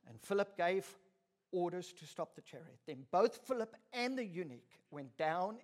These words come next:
into the water. Philip baptized him. When they came up out of the water, the Spirit of the Lord suddenly took Philip away. And the eunuch didn't see him again, but went on his way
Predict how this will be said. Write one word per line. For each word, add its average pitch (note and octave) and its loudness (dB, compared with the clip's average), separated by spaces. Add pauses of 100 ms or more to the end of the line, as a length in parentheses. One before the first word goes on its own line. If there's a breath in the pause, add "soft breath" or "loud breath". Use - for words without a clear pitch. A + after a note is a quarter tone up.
into A3 -6
the F#3+ -2
water. D#3+ -6 (840 soft breath)
Philip F3 -2
baptized - -4
him. A2+ -20 (720)
When A3 4
they A3+ 8
came D4 0 (120)
up D4+ 4 (100)
out G#3 2
of G3+ -4
the F3+ -2
water, D3+ -6
the E3 -4
Spirit C#4+ 2
of - -2
the A#3+ 2
Lord G3+ 4
suddenly C4 -2
took - -8
Philip F#3 0
away. E3+ -4 (460 soft breath)
And B2 -12
the C3 -10
eunuch F3 -4
didn't D#3 -8
see D#3+ -8
him D3+ -6
again, B2+ -12 (600 soft breath)
but C#3 -4 (100)
went E3+ -4 (220)
on C#3+ -6
his C#3+ -10
way B2 -10